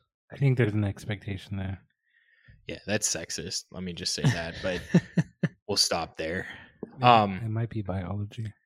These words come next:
Speaker 2: so yeah, so they get away, and then he's running away. The, the fucking, uh,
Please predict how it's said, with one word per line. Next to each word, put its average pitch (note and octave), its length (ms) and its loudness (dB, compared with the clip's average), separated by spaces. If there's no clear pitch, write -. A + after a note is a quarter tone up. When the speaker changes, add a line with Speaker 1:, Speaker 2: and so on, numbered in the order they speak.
Speaker 2:
so - 120 6
yeah, A#2 100 12
so A2 160 4
they A#2+ 100 8
get C3 140 6
away, G2+ 560 4
and G#2+ 140 -2
then A#2+ 100 4
he's G#2+ 240 0
running A#2+ 300 4
away. G#2 360 4
The, F#2 340 0
the F#2 300 -4
fucking, F#2+ 720 -2
uh, F#2 300 0